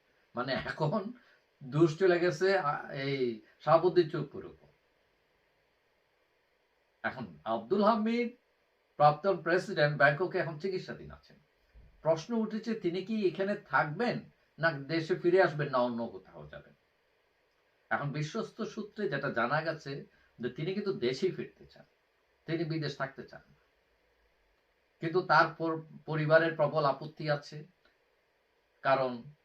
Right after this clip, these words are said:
তার মতো একজন লোককে যদি নিয়ে সরকার টানাহাচা করে, হ্যাঁ, হেনস্থা করে, হ্যাঁ, মানহানি ঘটায়, সেই ভয়ে তার পরিবার চাচ্ছে যে তিনি না ফেরুন, কিন্তু তিনি অ্যাডামেন্ট, তিনি ফিরতে চান।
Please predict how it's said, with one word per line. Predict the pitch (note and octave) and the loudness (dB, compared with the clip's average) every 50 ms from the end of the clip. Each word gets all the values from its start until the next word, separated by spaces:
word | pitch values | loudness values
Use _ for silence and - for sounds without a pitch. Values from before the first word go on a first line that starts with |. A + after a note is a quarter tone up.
| _ _ _ _ _ _ _ _ _ _ _ _ - | _ _ _ _ _ _ _ _ _ _ _ _ 0
তার | B2 B2+ C3+ C3 | 2 2 2 2
মতো | D3 D3 D3 D3+ | 0 -2 0 2
একজন | C#3+ C3 A#2 A2 C#3+ C3+ A2+ A2 | 0 0 0 -4 -6 -6 -4 -4
লোককে | C3 D3 D3 - _ - D#3+ C#3 | -4 -4 -4 -6 _ -10 -10 -8
যদি | C3+ C3 C3+ B2 | -8 -8 -8 -8
নিয়ে | A#2 B2 B2 A#2+ A#2+ | -6 -6 -6 -6 -6
সরকার | - - C3+ A#2 A#2 - C3 A#2+ - | -8 -8 -8 -6 -2 -2 -2 0 0
টানাহাচা | A#2 A#2+ A#2+ B2+ B2 C3 C3 - C#3 B2 | 0 -2 0 0 -2 -2 -4 -4 -6 -8
করে, | - C3 A#2 A#2 A2+ A2+ A2+ - _ _ _ _ _ _ _ _ _ - | -6 -6 -6 -6 -6 -8 -10 -16 _ _ _ _ _ _ _ _ _ 2
হ্যাঁ, | C3 C#3 C3+ A#2 - - | 4 4 4 4 4 2
হেনস্থা | A2 A2+ B2+ C#3 - - - D#3 C3+ B2 | -2 -2 -4 -6 -8 -6 -2 0 0 0
করে, | - B2 A#2 A2+ A2+ A2 G#2+ - _ _ _ _ _ _ _ _ _ _ - | 0 -2 -6 -6 -6 -8 -10 -14 _ _ _ _ _ _ _ _ _ _ -6
হ্যাঁ, | A#2 A#2+ A#2+ A2 G2 | -4 -2 -2 -2 0
মানহানি | A2+ A#2+ C3 C3+ C#3+ C#3 D3+ D3+ D3 C3+ A2 | 2 2 2 2 2 2 2 2 2 0 -2
ঘটায়, | G#2 G2+ - G#2 G2 F#2+ - - - _ _ _ _ _ _ _ _ _ _ | -4 -4 -4 -4 -4 -4 -6 -10 -20 _ _ _ _ _ _ _ _ _ _
সেই | - - - D#3+ D#3 F#3 G3 | -16 -8 -4 0 0 0 0
ভয়ে | D#3+ E3 G#3+ G#3+ G3 E3 D#3+ E3+ A#3+ - - _ _ _ _ _ - | 2 4 4 4 4 4 2 0 -6 -10 -16 _ _ _ _ _ 0
তার | C3+ C3+ - | 2 2 2
পরিবার | - - C#3 C#3 C#3 C#3 D#3 D#3 D3+ | 2 -4 -6 -4 0 4 4 4 4
চাচ্ছে | - D#3+ D#3 - F#3 | 2 -4 -4 -4 -4
যে | E3 E3 D3 | -4 -6 -6
তিনি | - A#2+ G#2 G#2 | -6 -6 -6 -6
না | G2+ F2+ F2 F#2 | -6 -6 -8 -8
ফেরুন, | F2+ - F2+ D#2 - - - _ | -8 -10 -16 -20 -20 -20 -20 _
কিন্তু | - D3+ - - | -14 -12 -10 -10
তিনি | - - D3 D3 E3+ | -8 -6 -4 0 2
অ্যাডামেন্ট, | E3 C#3+ A#2 C#3+ - A2+ G2+ F2 - - | 2 4 4 4 2 0 -2 -8 -12 -14
তিনি | C3 C3+ C#3 | -14 -14 -10
ফিরতে | - E3+ D3+ - - - - | -10 -10 -10 -10 -12 -16 -16
চান। | - - | -16 -20